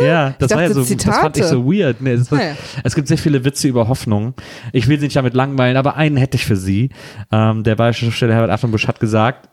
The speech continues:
Speaker 1: äh, welchen Spruch sagt er nochmal, so einen ganz alten?
Speaker 2: „Es gibt keine Hoffnung, also nutze sie.“
Speaker 1: Ja, genau. Äh, äh, genau. Und ich glaube, Herbert Achternbusch, ich glaube, der hat so einen der wichtigsten bayerischen Filme gemacht. Äh, der hat auch diesen Bierfilm gemacht. Ähm,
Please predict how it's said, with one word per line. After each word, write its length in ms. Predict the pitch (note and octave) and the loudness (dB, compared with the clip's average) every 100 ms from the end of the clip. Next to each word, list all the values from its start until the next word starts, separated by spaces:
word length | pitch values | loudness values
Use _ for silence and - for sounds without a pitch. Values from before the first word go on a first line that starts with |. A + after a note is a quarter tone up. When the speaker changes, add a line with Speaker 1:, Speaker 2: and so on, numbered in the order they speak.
| - | -8
Speaker 1:
äh, 60 | |
welchen 640 | A2 G#2 G2+ G#2+ G#2+ A2+ A#2+ | -4 -4 -2 -2 0 -2 0
Spruch 160 | A#2 | 0
sagt 160 | - B2 | 0 0
er 60 | C3 | 2
nochmal, 180 | B2 | 2
so 80 | A#2 | 0
einen 60 | G#2+ | 0
ganz 160 | A2+ - | -2 0
alten? 460 | A#2 - G#2+ G#2+ - - | -2 0 -4 -6 -10 -4
Speaker 2:
„Es 160 | G#3 - | -4 -2
gibt 160 | G3+ | -2
keine 280 | - G3 G3+ | 0 2 2
Hoffnung, 280 | F3+ A#3 F#3+ | 2 0 0
also 260 | - D#3+ | 0 0
nutze 360 | E3+ E3 - D#3+ | 0 0 -2 -6
sie.“ 180 | D#3 D#3 | -4 0
Speaker 1:
Ja, 140 | B2 | 0
genau. 240 | A2+ G#2 F2+ - _ _ - | 0 -2 -6 -10 _ _ -2
Äh, 40 | G2 G2+ G2 F#2 G2 F2+ | 2 4 2 0 -4 -6
äh, 40 | G2 | -2
genau. 260 | G#2+ F#2 F#2 - - - - - | -2 -2 -4 -14 -14 -14 -14 -6
Und 240 | A#2 A2+ | -2 0
ich 80 | A#2 | 2
glaube, 160 | D3 D#3 | 2 2
Herbert 280 | D#3+ G3 - | 2 0 -2
Achternbusch, 400 | - G#3+ G#3 - | -2 0 0 -2
ich 60 | |
glaube, 180 | D#3+ D3+ | 0 2
der 100 | C#3+ | 2
hat 100 | D#3 | 0
so 120 | - | -2
einen 180 | - C#3+ | -2 0
der 180 | C#3 B2 | 0 0
wichtigsten 420 | - - - C#3 | -2 -2 -2 0
bayerischen 680 | A#2+ A#2 D3 - C3+ B2+ B2+ | 2 2 0 0 0 2 0
Filme 380 | B2 - D3+ C3+ | 0 0 0 0
gemacht. 460 | G2+ G2+ F#2+ - - | 0 0 -2 -6 -6
Äh, 380 | A2 G2 G2 G2 | 0 2 4 2
der 140 | G2 G#2 | 2 0
hat 120 | B2+ | 0
auch 60 | |
diesen 320 | - A2+ G#2+ F#2+ | 0 -2 -2 -2
Bierfilm 600 | A2 D#3+ E3+ - F#2+ F#2+ | 0 2 2 0 0 0
gemacht. 340 | G2 F#2+ G2 _ - - - - - - - - | 0 0 -2 _ -20 -20 -20 -20 -20 -20 -20 -2
Ähm, 720 | G2+ G2+ G2+ G2 G2 G2 G2 | 2 2 2 -2 -2 -2 -4